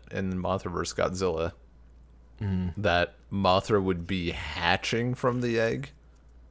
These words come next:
Speaker 1: Like, more
Speaker 2: Mm.
Speaker 1: fully. Like, I, I was so sure that that was going to be
Speaker 2: Mm-hmm.
Speaker 1: the,
Speaker 2: Nah,
Speaker 1: the,
Speaker 2: man.
Speaker 1: the deal.
Speaker 2: Larvae come out of eggs.
Speaker 1: Uh, uh, yeah,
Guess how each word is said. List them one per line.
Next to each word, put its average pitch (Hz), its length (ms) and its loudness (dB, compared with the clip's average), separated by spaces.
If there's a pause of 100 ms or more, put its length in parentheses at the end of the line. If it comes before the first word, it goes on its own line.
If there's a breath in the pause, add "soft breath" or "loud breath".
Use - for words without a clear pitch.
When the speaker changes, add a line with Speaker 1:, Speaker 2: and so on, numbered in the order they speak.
(240)
Speaker 1:
Like, 92 460 2
more 98 440 4
Speaker 2:
Mm. 85 80 -8
Speaker 1:
fully. 113 560 0 (180)
Like, 98 240 2
I, 95 360 4 (140)
I 92 220 2 (260)
was 90 140 -6
so 92 260 -2
sure 92 420 0
that 80 160 -2
that 78 160 0
was 85 180 -4
going 85 260 -2
to 85 60 -4
be 82 340 -2 (1400)
Speaker 2:
Mm-hmm. 95 260 -2 (360)
Speaker 1:
the, 90 160 -2 (100)
Speaker 2:
Nah, - 60 0
Speaker 1:
the, 135 80 0
Speaker 2:
man. 85 400 -2
Speaker 1:
the - 100 -6
deal. 82 160 -2
Speaker 2:
Larvae 147 320 6
come 87 180 -4
out 76 120 -4
of 73 100 -8
eggs. 69 500 -8 (1500 soft breath)
Speaker 1:
Uh, - 60 -6 (400)
uh, 53 60 -12 (260)
yeah, 92 460 4